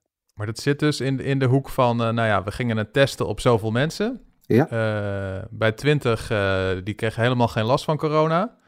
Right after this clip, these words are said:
Speaker 1: Eh, maar er gingen een aantal <laughs> belanden op de I C, eh, of die gingen dood. Maar die laten we even weg. En dan concludeer je van, eh,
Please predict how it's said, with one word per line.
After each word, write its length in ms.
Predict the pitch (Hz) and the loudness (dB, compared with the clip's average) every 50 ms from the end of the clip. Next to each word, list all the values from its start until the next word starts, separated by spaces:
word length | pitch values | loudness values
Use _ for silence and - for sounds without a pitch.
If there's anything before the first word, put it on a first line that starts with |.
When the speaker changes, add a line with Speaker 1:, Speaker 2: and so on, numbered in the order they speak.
| _ _ _ _ _ _ _ _ _ _ _ | _ _ _ _ _ _ _ _ _ _ _
Speaker 1:
Eh, 260 | _ 123 120 117 113 | _ -2 0 0 2
maar 180 | 113 113 117 117 | 4 4 4 4
er 60 | 120 | 2
gingen 240 | - - 131 123 117 117 | 0 0 -2 0 0 2
een 80 | 120 107 | 2 4
aantal 340 | 117 143 151 - - 151 143 | 4 4 4 6 6 6 6
<laughs> 40 | - | 8
belanden 360 | 104 143 131 123 135 139 123 | 8 8 6 8 6 6 4
op 120 | 113 - - | 4 2 0
de 100 | 139 - | -2 0
I 80 | 120 117 | 0 0
C, 120 | 110 - | 4 6
eh, 520 | 156 147 143 135 - - - 123 110 - - | 6 8 8 6 4 2 0 0 0 0 -2
of 100 | 127 - | -2 -2
die 100 | - 123 | -2 -2
gingen 220 | - 135 123 113 | 0 2 2 4
dood. 400 | 107 123 131 151 190 208 - - _ _ _ _ - _ _ _ | 6 8 8 8 8 6 2 -8 _ _ _ _ -20 _ _ _
Maar 140 | - 127 117 | 2 2 4
die 100 | 120 127 | 4 6
laten 260 | 131 131 131 127 - | 8 8 8 8 8
we 60 | 127 | 4
even 160 | 123 113 117 104 | 4 4 4 0
weg. 320 | 98 90 - - - - _ | 0 -2 -2 -6 -14 -16 _
En 140 | - 123 117 | -2 2 4
dan 180 | 123 131 127 | 6 4 6
concludeer 480 | - 135 127 117 131 123 117 123 123 123 | 6 4 4 6 4 4 6 6 8 8
je 160 | 120 120 113 | 8 6 6
van, 280 | - - 120 117 117 123 | 4 4 2 4 4 2
eh, 220 | 120 120 120 117 | 2 2 2 0